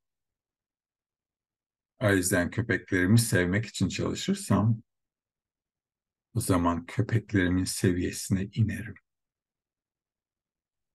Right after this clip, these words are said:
Bu yüzden bazen sokakta görürsünüz köpekleriyle konuşan insanları. Kırk, elli yaşında adamlar,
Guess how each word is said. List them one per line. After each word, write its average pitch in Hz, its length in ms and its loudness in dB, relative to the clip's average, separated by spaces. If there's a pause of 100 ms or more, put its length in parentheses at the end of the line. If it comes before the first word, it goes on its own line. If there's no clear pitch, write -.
(260)
Bu 131 100 8
yüzden 143 280 6
bazen 95 280 4
sokakta 107 440 0
görürsünüz 101 760 0 (1040)
köpekleriyle 95 640 2
konuşan 101 460 2
insanları. 95 580 -4 (2000)
Kırk, 143 580 -4
elli 123 260 6
yaşında 117 600 0 (480)
adamlar, 107 760 -2